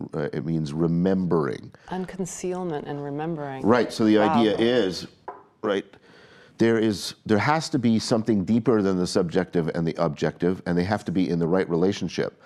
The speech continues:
Speaker 2: Yes.
Speaker 1: for subjectivity and objectivity to possibly
Speaker 2: Mm.
Speaker 1: connect. And that's what we're talking about here.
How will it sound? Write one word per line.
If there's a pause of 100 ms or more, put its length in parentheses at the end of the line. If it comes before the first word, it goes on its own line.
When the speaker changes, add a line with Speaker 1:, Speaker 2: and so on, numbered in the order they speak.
(180)
Speaker 2:
Yes.
Speaker 1:
for (260)
subjectivity
and
objectivity
to
possibly (100)
Speaker 2:
Mm. (420)
Speaker 1:
connect. (1120)
And
that's
what
we're
talking
about
here.